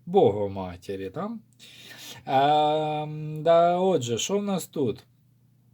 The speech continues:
Ота, Лагус, Дага, Зансус, Іса, Пер-, Перевернутий. Дивіться, Отал, ось о влада. Ось о влада. Показують, що туди багато шишок з'їхалося, дійсно. Мало того, мало того, тут треба сказати, що там і собор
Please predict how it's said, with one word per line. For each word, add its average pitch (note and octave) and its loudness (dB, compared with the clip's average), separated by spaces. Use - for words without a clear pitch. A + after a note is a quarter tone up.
Ота, F#3 2
Лагус, D3 6
Дага, C#3+ 4
Зансус, C#3 -2
Іса, D3+ -8
Пер-, C3+ -4
Перевернутий. A#2 -4
Дивіться, C3 -4
Отал, G#3+ 6
ось B2+ 0
о A3+ 8
влада. D3+ 4
Ось B2 -2
о A#3 8
влада. A#2+ 4
Показують, G3+ 2
що E3 0
туди D#3 2
багато C#3 6
шишок D3 -6
з'їхалося, A#2 -8
дійсно. C3+ -6
Мало C4 4
того, A2+ 2
мало C3 4
того, A2 2
тут D3+ -14
треба G3 0
сказати, G3 2
що - -12
там F#3 -2
і F3 -6
собор E3 2